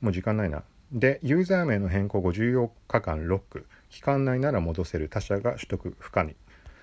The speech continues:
まあ、ユーザー名変えた場合に元のユーザーネームが他人に取られないようにするってやつ。まあ、特にこれはブランドとかビジネス用だよね、きっと。ちょっと変更した瞬間にすかさず取られたりとか、ドメインみたいな話になっちゃうかもしれない。あ、ドメイン、だからそれか、ドメインと同じというか、ま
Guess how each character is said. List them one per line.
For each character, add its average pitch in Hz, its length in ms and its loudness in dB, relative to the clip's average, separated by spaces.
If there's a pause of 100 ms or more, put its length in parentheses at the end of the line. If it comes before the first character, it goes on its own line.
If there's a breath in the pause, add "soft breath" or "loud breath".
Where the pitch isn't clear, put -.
(460 loud breath)
ま 131 200 4
あ、 107 40 2
ユ 117 140 2
ー - 20 4
ザ 147 100 2
ー - 20 2
名 113 100 2
変 101 140 2
え 98 40 4
た 104 120 0
場 107 140 2
合 107 60 -2
に 123 120 0
元 98 280 0
の 123 460 -2
ユ 120 140 2
ー 117 40 2
ザ 110 120 2
ー 110 40 0
ネ 107 160 2
ー - 20 0
ム 80 200 -2 (120)
が 131 140 0
他 - 120 -4
人 110 160 2
に 101 80 2
取 107 160 2
ら 120 60 4
れ 139 60 2
な 123 120 2
い 85 40 2
よ 80 80 0
う - 20 -2
に 76 60 -4
す - 80 -8
る 80 60 -4
っ - 20 -12
て - 80 -10
や - 60 -8
つ。 - 100 -20 (200)
ま 110 80 2
あ、 - 20 2
特 135 160 -2
に 95 60 2
こ - 80 -2
れ 85 80 0
は 80 40 -2
ブ 85 80 -2
ラ 95 100 4
ン 123 60 2
ド 131 80 2
と 139 80 0
か 95 80 0
ビ 78 120 -4
ジ 92 100 -2
ネ 113 80 2
ス - 140 -8
用 139 400 4
だ 120 100 2
よ 82 40 0
ね、 73 100 -6
き - 80 -16
っ - 80 -20
と。 - 140 -10 (520 loud breath)
ち - 100 4
ょ - 20 0
っ - 20 0
と 95 100 -2
変 85 180 0
更 85 140 -2
し 78 40 -4
た - 80 -4
瞬 92 180 -2
間 85 140 -2
に 78 60 -2
す - 100 -10
か - 60 -4
さ 87 140 0
ず - 80 -10
取 87 100 -2
ら 80 80 2
れ 80 40 -2
た 78 80 -4
り 73 80 -4
と 78 60 -2
か、 73 40 -4
ド 87 100 0
メ 95 140 2
イ 101 40 2
ン 104 80 2
み 104 80 0
た 87 80 -2
い - 20 -2
な 78 40 -2
話 80 220 -4
に 87 60 -4
な 76 60 -4
っ - 20 -10
ち - 60 -6
ゃ 82 40 -2
う - 20 -6
か 80 60 -6
も 76 60 -8
し - 120 -12
れ 78 60 -6
な 76 60 -8
い。 - 40 -12 (100)
あ、 87 100 -2
ド 80 140 -2
メ 120 160 2
イ 135 240 -8 (100)
ン、 - 60 -8
だ 127 60 2
か 120 60 4
ら 101 80 4
そ - 100 -8
れ 117 60 -4
か、 113 200 0 (160)
ド 101 80 2
メ 113 120 2
イ 127 40 2
ン 131 80 0
と 127 120 0
同 127 100 2
じ 123 100 -2
と - 80 -2
い 113 40 2
う 95 40 0
か、 - 120 -4
ま - 80 -6